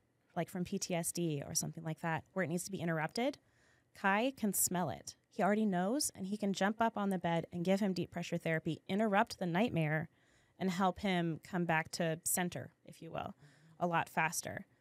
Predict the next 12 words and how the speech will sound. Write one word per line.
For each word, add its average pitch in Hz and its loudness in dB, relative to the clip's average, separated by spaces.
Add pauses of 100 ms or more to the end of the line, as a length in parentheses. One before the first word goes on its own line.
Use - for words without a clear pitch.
(300)
So 165 4
it's 185 -2
decreasing 196 0
those 165 2
stress - -2
hormones 262 2
for 190 2
the 196 2
veteran 233 0 (580)
so 185 4
that 180 0 (340)
they're 185 4